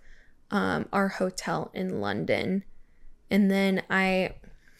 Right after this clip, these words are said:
because Disney is so kind and loving, they have no way to <laughs> redeem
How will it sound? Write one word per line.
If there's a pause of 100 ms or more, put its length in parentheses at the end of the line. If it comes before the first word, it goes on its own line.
(280)
because
Disney
is
so (160)
kind
and
loving, (280)
they (500)
have
no
way
to
<laughs>
redeem